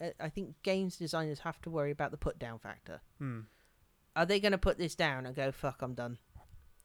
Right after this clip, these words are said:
Speaker 1: and never come back to it?
Speaker 2: Yeah, that's it.
Speaker 1: 'Cause there is a point, you know, where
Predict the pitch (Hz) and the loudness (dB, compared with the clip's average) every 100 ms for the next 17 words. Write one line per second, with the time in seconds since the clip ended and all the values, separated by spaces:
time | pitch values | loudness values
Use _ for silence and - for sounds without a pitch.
0 | - 151 151 147 - 131 151 - 117 87 | -2 0 0 -2 -4 0 -2 -2 -10 -8
1 | - 120 101 101 127 110 - _ _ _ | -6 -4 -4 -8 -10 -12 -14 _ _ _
2 | - 170 185 175 175 160 151 214 160 127 | -4 2 4 4 2 0 -2 0 0 -2
3 | - - _ - - - _ _ _ _ | -12 -20 _ -20 -20 -20 _ _ _ _
4 | _ 185 196 160 131 135 160 151 143 | _ -2 0 2 0 -2 2 4 2